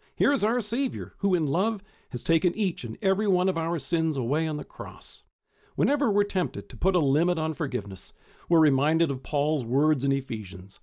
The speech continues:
"Be kind and compassionate to one another, forgiving each other, just as in Christ God forgave you." That's better than one or two times extra.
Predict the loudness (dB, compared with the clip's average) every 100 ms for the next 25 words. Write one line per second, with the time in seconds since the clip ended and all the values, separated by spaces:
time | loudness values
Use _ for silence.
0 | _ _ _ -6 -4 -2 2 4 2 0
1 | -4 -6 -2 -2 0 0 0 2 2 2
2 | 2 0 -2 -6 -12 _ -2 0 2 4
3 | 2 0 0 0 0 -2 -6 _ -4 -4
4 | 0 0 2 0 -2 -2 -2 -4 -10 -16
5 | _ 0 2 0 0 -2 0 0 0 -4
6 | -6 -10 _ _ _ _ -2 -2 0 2
7 | 4 4 2 2 2 2 2 2 0 2
8 | 0 2 0 -2 -4 -4